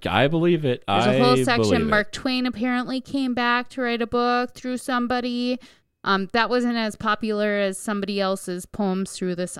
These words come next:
Speaker 2: unknown
Speaker 1: Mm-hmm.
Speaker 2: poet through the dead.
Speaker 1: <laughs>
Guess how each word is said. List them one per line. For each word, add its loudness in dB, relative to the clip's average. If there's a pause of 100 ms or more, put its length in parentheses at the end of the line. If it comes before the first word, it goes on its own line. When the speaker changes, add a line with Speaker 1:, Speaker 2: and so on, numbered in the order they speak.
Speaker 2:
unknown -6
Speaker 1:
Mm-hmm. -8
Speaker 2:
poet 0
through -6
the -10
dead. -8 (220)
Speaker 1:
<laughs> -2